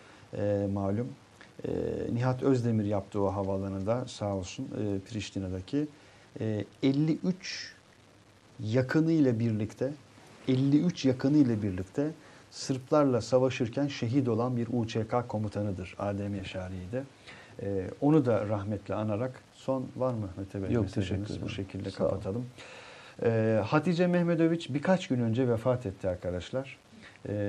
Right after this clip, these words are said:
Speaker 1: değil mi? Dün vefat etti.
Speaker 2: Sevdiklerinin yanına gitti o da.
Speaker 1: Ee, oğlunun yanına
Speaker 2: Oğlum,
Speaker 1: gitti, eşinin
Speaker 2: evet.
Speaker 1: yanına gitti.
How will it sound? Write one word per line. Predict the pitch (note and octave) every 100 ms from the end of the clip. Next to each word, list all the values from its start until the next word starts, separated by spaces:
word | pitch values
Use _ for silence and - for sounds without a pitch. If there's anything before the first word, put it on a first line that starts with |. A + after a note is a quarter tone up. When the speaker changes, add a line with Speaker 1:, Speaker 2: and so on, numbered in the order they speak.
| G2+ F#2+ -
Speaker 1:
değil | D#3+
mi? | G#2+ F#2 - - - - B2
Dün | A2 A#2
vefat | G#2 G#2 F#2+ F#2
etti. | G2 - C3
Speaker 2:
Sevdiklerinin | G2 F#2+ F#2+ G2 F#2
yanına | F2+ E2+
gitti | E2+ - -
o |
da. |
Speaker 1:
Ee, | G2 F#2+ F#2+ F2+ - -
oğlunun | C3+ C#3+ C#3+ C#3+
yanına | C3+ A2+ G#2
Speaker 2:
Oğlum, | G2 F#2
Speaker 1:
gitti, | F2+ B2 B2
eşinin | A2 - A#2
Speaker 2:
evet. | A2
Speaker 1:
yanına | G2+ G2 F#2
gitti. | F2+ F#2+ - C3